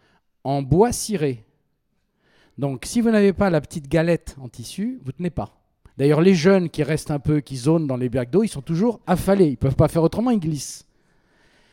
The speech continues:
La lumière est jaune et la musique est mauvaise.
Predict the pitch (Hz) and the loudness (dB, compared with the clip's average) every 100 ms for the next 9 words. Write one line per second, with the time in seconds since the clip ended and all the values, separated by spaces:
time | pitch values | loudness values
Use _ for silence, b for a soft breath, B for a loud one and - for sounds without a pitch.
0 | _ 117 156 190 196 165 160 139 196 294 | _ -2 2 2 2 2 2 0 -2 -4
1 | _ _ _ _ _ _ _ _ _ _ | _ _ _ _ _ _ _ _ _ _
2 | _ _ 123 143 170 202 208 - 170 151 | _ _ -4 -2 0 0 -2 -4 -4 -4
3 | 117 95 90 | -4 -8 -10